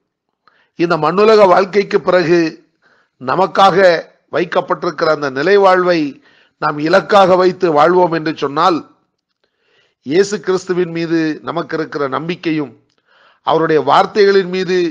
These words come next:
நமக்கு இருக்கிற நம்பிக்கையும் சிறிதளவும் குறையாது என்பதில் எந்த விதமான சந்தேகமும் இல்லை.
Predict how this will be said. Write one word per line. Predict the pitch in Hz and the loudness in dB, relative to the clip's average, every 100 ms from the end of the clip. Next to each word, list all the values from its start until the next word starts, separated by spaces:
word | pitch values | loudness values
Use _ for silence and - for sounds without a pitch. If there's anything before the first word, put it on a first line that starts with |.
| - _ | -8 _
நமக்கு | 131 165 147 | -8 -6 -6
இருக்கிற | 160 139 156 143 | -6 -6 -4 -4
நம்பிக்கையும் | 131 160 160 156 147 135 127 _ _ _ | -4 -6 -8 -6 -6 -8 -14 _ _ _
சிறிதளவும் | - 156 165 190 180 175 170 143 | -14 -8 -4 0 0 0 -4 -6
குறையாது | 135 147 147 143 | -4 0 0 0
என்பதில் | 131 135 135 120 - _ _ _ - | -4 -4 -4 -6 -12 _ _ _ -14
எந்த | 143 156 | -8 -4
விதமான | 160 151 147 139 135 | -2 -2 -4 -4 -4
சந்தேகமும் | - 123 131 127 120 117 | -6 -6 -4 -6 -6 -8
இல்லை. | 113 | -8